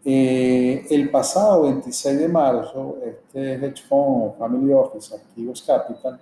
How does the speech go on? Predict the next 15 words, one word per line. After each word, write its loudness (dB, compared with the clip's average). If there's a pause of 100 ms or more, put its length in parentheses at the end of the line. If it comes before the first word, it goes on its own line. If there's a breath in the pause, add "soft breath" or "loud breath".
(120)
fue -6
presionado 4
a 2
vender -4
acciones -4 (840)
que 0
mantenía 4
en 2
su -14
portafolio 0
por -4
valor -2
de -2 (380)
veinte -2
mil 2